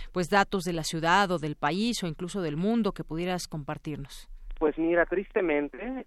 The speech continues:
Speaker 2: eh, la homofobia es un problema que parece que, eh, vamos ganándole batalla, pero no es tan así. Solamente es en ciertas burbujas y en ciertos sectores en los que la homofobia, eh, va perdiendo terreno, ¿no?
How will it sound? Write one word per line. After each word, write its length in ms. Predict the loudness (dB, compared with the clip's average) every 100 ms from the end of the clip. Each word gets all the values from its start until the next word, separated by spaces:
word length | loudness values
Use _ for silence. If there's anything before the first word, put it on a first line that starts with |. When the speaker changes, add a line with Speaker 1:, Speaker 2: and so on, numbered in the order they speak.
| -2
Speaker 2:
eh, 380 | 2 4 4 6
la 180 | 6
homofobia 640 | 6 4 -2 2 2 2 0
es 200 | 0 -6 -6
un 300 | -6 -6 -4
problema 540 | 0 0 0 0 -2
que 260 | -4 -2 -2
parece 580 | 0 0 -2 -2 -2 -2 -6
que, 440 | -8 -6 -6 -10 -12 -12 -10 -8 -8 -8 0
eh, 200 | 2 2 -2 -10 4
vamos 300 | 6 10 10
ganándole 500 | 8 6 2 0 0
batalla, 520 | 0 0 0 0 -2 -2
pero 180 | -4 -2
no 300 | -2 -2 -2
es 100 | -2
tan 160 | -4
así. 240 | -4 -8 -4
Solamente 540 | 2 4 2 0 0 0
es 120 | 0
en 120 | -4 -2
ciertas 340 | 2 2 2 0
burbujas 500 | -2 -6 -4 0 -2 -2
y 60 |
en 60 | -4
ciertos 300 | -2 -2 -2
sectores 520 | -4 0 4 4 4
en 140 | -4 -6
los 120 | -6
que 100 | 0
la 120 | 2
homofobia, 600 | 4 2 0 0 4 2 2 _ _ _ 0
eh, 160 | 2
va 140 | 4 4
perdiendo 400 | 2 -2 -4 -2
terreno, 380 | -2 -4 -6 -10 _
¿no? 240 | -6 -4